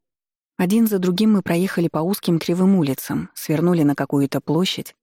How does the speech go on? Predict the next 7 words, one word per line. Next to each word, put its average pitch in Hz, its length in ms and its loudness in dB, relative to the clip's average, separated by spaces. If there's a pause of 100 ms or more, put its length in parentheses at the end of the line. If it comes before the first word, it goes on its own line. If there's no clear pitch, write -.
где 185 260 0
оставили 175 420 0
лошадей 165 540 0
у 151 200 0
коновизи 175 520 0
постоялого 156 600 -2
двора. 156 440 -4